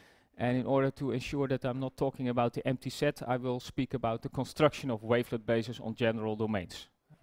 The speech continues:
I mean, usually your boundary value problem is not posed on a nice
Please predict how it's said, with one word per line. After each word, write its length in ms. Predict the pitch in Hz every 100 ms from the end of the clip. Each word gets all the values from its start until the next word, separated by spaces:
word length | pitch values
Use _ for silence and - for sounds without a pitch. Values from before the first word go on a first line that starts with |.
| - - - - 98
I 40 |
mean, 160 | 98 104
usually 480 | 107 110 - 107 104
your 260 | 101 95
boundary 440 | 95 107 104 107 104
value 320 | - 117 113
problem 400 | - 117 113 104
is 120 | 104
not 300 | 123 113 - - -
posed 280 | 123 -
on 120 | 113 113
a 40 |
nice 480 | 113 104 107 -